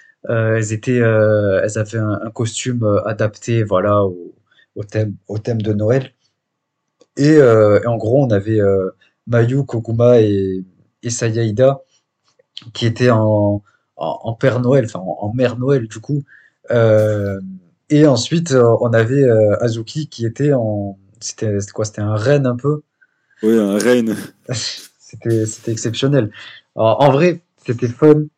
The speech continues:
Speaker 1: et, euh, et ça fait plaisir de, de voir ce, ce genre de choses.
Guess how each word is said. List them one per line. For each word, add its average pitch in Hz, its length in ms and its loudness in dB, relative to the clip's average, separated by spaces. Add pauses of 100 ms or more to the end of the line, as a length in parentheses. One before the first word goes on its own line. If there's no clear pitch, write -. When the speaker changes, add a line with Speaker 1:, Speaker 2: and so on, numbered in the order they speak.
(180)
Speaker 1:
et, 131 100 4
euh, 107 800 4
et 104 40 -2
ça 110 160 -4
fait 113 80 -16
plaisir 127 280 0
de, 117 200 0
de 113 100 -4
voir 113 160 2
ce, 107 500 -6
ce 120 100 -8
genre 117 160 0
de 120 80 -2
choses. 131 340 -2